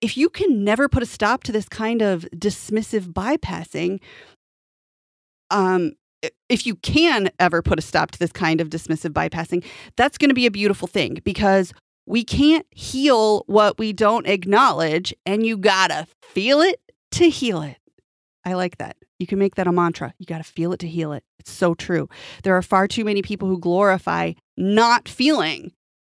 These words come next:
and that's one reason why we have so much disease now. It absolute-, there is scientific proof of this. You gotta feel it to heal it. There is no,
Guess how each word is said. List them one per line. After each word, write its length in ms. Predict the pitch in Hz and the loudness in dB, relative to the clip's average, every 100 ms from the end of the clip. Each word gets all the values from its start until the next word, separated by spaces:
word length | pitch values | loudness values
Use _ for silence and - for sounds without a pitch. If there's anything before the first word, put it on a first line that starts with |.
| - | -2
and 100 | 208 | 2
that's 240 | 208 208 | 4 2
one 300 | 196 208 262 | 0 2 2
reason 380 | 247 208 185 185 | 2 0 2 2
why 220 | 190 190 196 | 2 0 2
we 100 | 202 | 2
have 360 | 190 214 208 | 2 2 2
so 300 | - - 190 | -2 -2 0
much 260 | 196 190 - | 2 0 -4
disease 540 | 175 180 175 190 196 | -2 -2 -2 -4 -6
now. 480 | 170 202 208 - - _ | 0 2 2 -2 -16 _
It 160 | 190 - - | -2 -2 0
absolute-, 520 | 190 196 - 196 185 | 0 0 -4 -4 0
there 160 | 202 202 | 0 4
is 200 | 214 - | 2 2
scientific 560 | 208 202 190 196 185 | 0 0 0 -6 -6
proof 260 | - 220 - | -4 -4 -2
of 140 | - | -8
this. 360 | - - - - - - - - | -12 -16 -18 -20 -20 -20 -16 -10
You 80 | |
gotta 300 | 170 190 202 | 0 2 2
feel 320 | 214 - 185 175 | -2 -4 -2 -2
it 100 | - | -6
to 80 | |
heal 260 | 170 180 - | -6 -4 -4
it. 120 | - - _ _ _ _ _ _ _ _ | -8 -14 _ _ _ _ _ _ _ _
There 200 | 185 185 | 0 4
is 260 | 190 190 - - | 4 0 -4 -2
no, 640 | 180 196 196 208 202 202 | 2 4 4 6 6 6